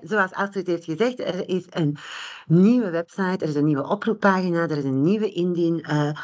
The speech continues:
module. We hebben dan ook maar meteen van de gelegenheid gebruik gemaakt om onze handleiding, eh, wat te herschrijven. Maar, zoals gezegd, specifiek naar jullie toe, naar onze klanten, onze partners, is er eigenlijk niet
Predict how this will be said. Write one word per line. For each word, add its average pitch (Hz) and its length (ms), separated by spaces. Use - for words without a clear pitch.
module. 147 580
We 175 80
hebben 202 260
dan 196 120
ook 180 100
maar 160 160
meteen 156 380
van 160 120
de 143 80
gelegenheid 135 400
gebruik 165 420
gemaakt 156 320
om 165 120
onze 143 180
handleiding, 208 840
eh, 180 240
wat 277 160
te 190 80
herschrijven. 160 800
Maar, 160 520
zoals 139 420
gezegd, 220 480
specifiek 190 920
naar 143 300
jullie 165 440
toe, 233 440
naar 160 220
onze 135 240
klanten, 240 560
onze 160 240
partners, 190 460
is 180 180
er 165 100
eigenlijk 180 380
niet 190 300